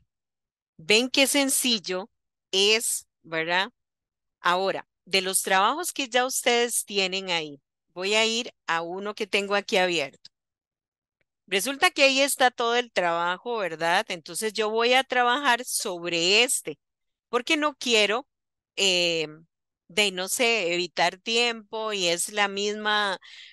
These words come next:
lo mismo, ¿verdad? Que ya yo he venido incluyendo. Entonces yo puedo trabajar sobre este trabajo en el entendido que voy a tener que colocar las referencias. Vamos a ir otra vez.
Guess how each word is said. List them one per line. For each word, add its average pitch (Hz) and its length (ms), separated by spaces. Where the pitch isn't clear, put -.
lo 190 200
mismo, 226 520
¿verdad? 196 300
Que - 140
ya 165 140
yo 185 160
he 190 80
venido 185 340
incluyendo. 147 600
Entonces 160 500
yo 170 160
puedo 247 360
trabajar 277 580
sobre 170 520
este 220 240
trabajo 220 680
en 196 180
el 208 140
entendido 254 1000
que 196 140
voy 175 280
a 262 100
tener 220 460
que - 140
colocar 196 640
las 185 400
referencias. 233 960
Vamos 156 440
a 196 120
ir 196 160
otra 226 280
vez. 254 440